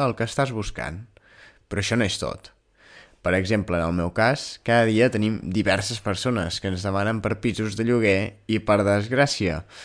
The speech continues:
els hem de dir que no en tenim cap, ja que els pocs que aconseguim els lloguem al cap de res. Així que el que has de fer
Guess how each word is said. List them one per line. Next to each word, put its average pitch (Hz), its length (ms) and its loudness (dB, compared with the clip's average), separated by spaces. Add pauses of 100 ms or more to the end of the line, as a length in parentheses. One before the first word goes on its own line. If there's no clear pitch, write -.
(160)
els 104 240 0
hem 135 80 4
de 127 160 6
dir 95 160 4
que 104 80 0
no 92 140 0
en - 20 -2
tenim 80 320 -2
cap, 78 320 -8 (640)
ja 95 80 2
que 92 140 2
els 101 100 -6
pocs 127 320 6
que 101 80 -2
aconseguim 101 640 -2 (100)
els 98 240 -2
lloguem 104 460 0 (180)
al 92 160 -2
cap 95 220 0
de 90 100 0
res. - 520 -6 (1160)
Així 107 320 2
que 90 80 2
el 90 160 0
que 87 80 2
has 101 160 2
de 117 80 2
fer 107 380 0